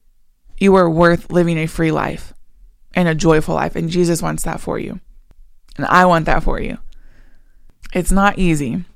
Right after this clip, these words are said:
but I can promise you that it is beyond worth it. Let's pray.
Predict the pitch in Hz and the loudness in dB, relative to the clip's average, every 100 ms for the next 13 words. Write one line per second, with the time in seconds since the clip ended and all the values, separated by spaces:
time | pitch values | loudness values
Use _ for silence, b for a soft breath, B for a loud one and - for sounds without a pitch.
0 | - - - - - 170 160 175 160 - | -20 -20 -20 -20 -2 0 0 -2 0 0
1 | 170 170 160 - - - - - - - | 0 0 -2 -4 -6 -8 -12 -18 -20 -20
2 | - - - - - 175 165 156 160 151 | -20 -20 -20 -4 0 2 0 0 0 0
3 | 151 135 - - - - - - - - | -2 -4 -4 -8 -10 -16 -20 -20 -20 -20
4 | - - - - - - 160 - - | -20 -20 -20 -18 -8 -6 0 0 0